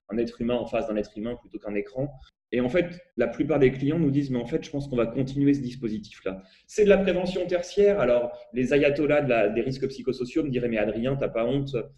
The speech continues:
euh, de dire que tu fais de la prévention tertiaire sans avoir questionné tes clients sur la prévention primaire et secondaire ?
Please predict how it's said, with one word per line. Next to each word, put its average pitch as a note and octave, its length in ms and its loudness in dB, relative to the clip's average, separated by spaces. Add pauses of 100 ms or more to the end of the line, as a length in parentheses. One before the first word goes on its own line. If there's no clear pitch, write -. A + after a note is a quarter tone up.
(380)
euh, G#2+ 160 2
de A2+ 140 0
dire C#3 340 -2
que A2+ 680 2
tu B2+ 100 -20
fais C3 120 -2
de B2 40 2
la A#2+ 60 2
prévention A#2 420 -8
tertiaire C#3+ 480 -2
sans C3 300 -2
avoir A#2+ 260 -2
questionné B2+ 420 -4
tes - 140 -6
clients C3 300 -8
sur B2 160 -10
la G#2 60 0
prévention A2 420 -8
primaire A#2+ 320 -2
et A2+ 60 2
secondaire ? A2+ 840 0